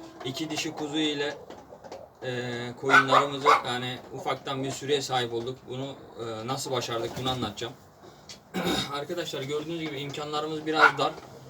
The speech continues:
Hani koyunlarımızın yeri yaklaşık yirmi metrekare anca, yani yirmi metrekare bir yer. Instagram'da takip eden arkadaşlar bilirler zaten. İki üç bölümden oluşuyor.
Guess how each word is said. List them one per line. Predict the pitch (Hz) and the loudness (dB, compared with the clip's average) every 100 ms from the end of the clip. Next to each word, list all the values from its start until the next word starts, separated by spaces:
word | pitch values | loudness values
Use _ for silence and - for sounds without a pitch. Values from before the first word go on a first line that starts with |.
| - - - - - - | -16 -16 -18 -16 -14 -10
Hani | 127 127 | -8 -4
koyunlarımızın | 135 135 - 139 - - 453 | 0 0 0 6 6 8 4
yeri | 440 480 453 - - - - 139 | 8 10 10 6 4 6 4 -2
yaklaşık | 139 139 135 147 | -4 -4 -6 -4
yirmi | 143 143 | -4 -4
metrekare | 143 143 135 135 139 143 - - - - - - - - 135 | -4 -4 -2 6 8 8 4 2 0 -2 6 6 6 -2 2
anca, | 135 135 | 4 4
yani | 120 110 110 | 4 4 2
yirmi | 110 120 | 0 0
metrekare | 135 135 127 127 127 120 110 | -2 -4 -4 -4 -2 0 0
bir | |
yer. | 123 120 | 0 -2
Instagram'da | 127 - 131 127 127 123 127 - - - - - - - | -6 -6 -4 -2 -2 -4 -6 -14 -20 -20 -20 -20 -20 -6
takip | 120 120 - | -2 4 6
eden | 131 127 127 | 8 6 6
arkadaşlar | 127 123 123 123 120 | 4 0 4 4 4
bilirler | 120 123 127 | 4 4 4
zaten. | 120 110 - - - - - - - - - - - - - - - - - - - - | 0 0 2 2 2 -12 -16 -16 -18 -20 -20 -20 -20 -20 -20 -20 -20 -20 -20 -20 -16 -10
İki | 135 165 | -2 0
üç | 160 160 | 0 2
bölümden | 151 151 156 156 | 4 4 4 2
oluşuyor. | 147 117 - 123 | 2 6 6 6